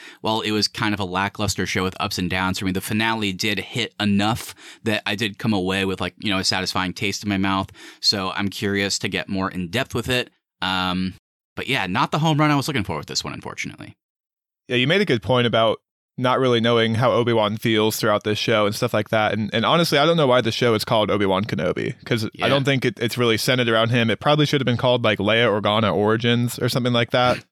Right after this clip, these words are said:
Speaker 2: because it's, it's really more focused on Leia. It, it's really a Leia show, which was not something I wanted from an Obi-Wan show. I wanted to see, kinda like you said in the intro, how is Obi-Wan feeling after Order, Order sixty-six?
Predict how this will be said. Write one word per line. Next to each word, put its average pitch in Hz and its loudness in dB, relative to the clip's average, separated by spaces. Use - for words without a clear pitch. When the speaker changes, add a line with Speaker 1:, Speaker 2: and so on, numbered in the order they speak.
Speaker 2:
because 120 0
it's, 120 0
it's 131 0
really 190 4
more 143 2
focused 151 2
on 107 2
Leia. 123 2
It, 117 2
it's 120 -2
really 156 4
a 113 4
Leia 107 4
show, 113 2
which 95 -2
was 113 -2
not 120 2
something 117 0
I 104 2
wanted 104 2
from 98 0
an 107 2
Obi-Wan 107 2
show. 62 0
I 120 2
wanted 123 4
to 117 2
see, 107 0
kinda 156 0
like 139 2
you 139 4
said 135 2
in 127 4
the 113 4
intro, 120 2
how 123 4
is 127 2
Obi-Wan 117 2
feeling 117 4
after 110 0
Order, 107 2
Order 117 2
sixty-six? 107 0